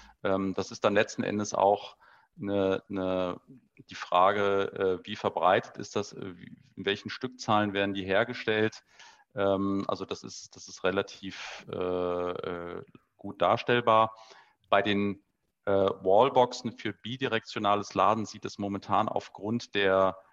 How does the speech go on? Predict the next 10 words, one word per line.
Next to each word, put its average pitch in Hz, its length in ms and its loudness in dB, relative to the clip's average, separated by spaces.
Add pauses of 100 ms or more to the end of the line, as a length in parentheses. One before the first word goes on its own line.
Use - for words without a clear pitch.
(340)
äh, 92 260 -4 (420)
ziemlich 104 340 -8
dünnen 107 500 -4
Verbreitung 107 720 -2
hier 98 220 -6
noch, 98 320 -4
noch - 120 -10
anders 107 340 0
aus. 95 300 2
Da, 92 300 0